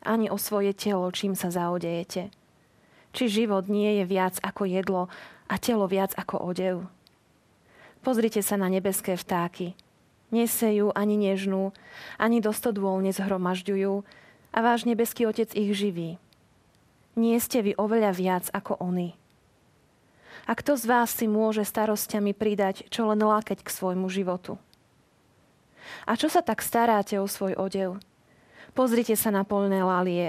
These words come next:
ako rastú. Nepracujú, nepradú. A hovorím vám,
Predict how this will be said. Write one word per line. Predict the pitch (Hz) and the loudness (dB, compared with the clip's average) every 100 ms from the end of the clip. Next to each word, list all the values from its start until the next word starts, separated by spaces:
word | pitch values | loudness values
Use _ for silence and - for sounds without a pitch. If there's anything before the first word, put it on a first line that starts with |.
| - | -2
ako | 180 190 | -4 -2
rastú. | 180 180 - 180 180 - _ _ _ _ _ - | -2 -2 -6 -8 -8 -10 _ _ _ _ _ -2
Nepracujú, | 233 226 214 214 - 196 185 | 0 2 0 0 -2 0 0
nepradú. | 196 196 208 185 185 185 190 - - - - - | 0 0 0 0 0 -4 -4 -10 -20 -18 -16 0
A | 233 | 2
hovorím | 240 233 240 226 214 | 4 2 2 2 2
vám, | 202 202 202 | 2 2 2